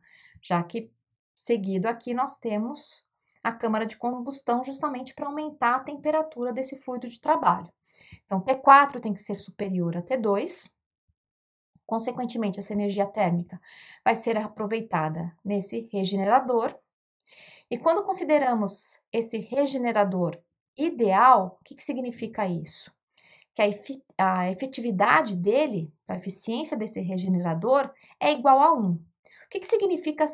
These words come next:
essa efetividade ser igual a um? Que H X,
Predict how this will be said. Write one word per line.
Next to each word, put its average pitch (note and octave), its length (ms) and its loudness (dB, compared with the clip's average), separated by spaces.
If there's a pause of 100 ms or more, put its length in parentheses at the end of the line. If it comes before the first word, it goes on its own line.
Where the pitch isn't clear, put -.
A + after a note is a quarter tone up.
(140)
essa C4 420 2
efetividade B3+ 720 -2
ser A#3+ 140 -6
igual A#3 240 2
a A#3+ 160 2
um? D#3 240 -2 (640)
Que - 140 4
H D4 280 8
X, - 1040 -6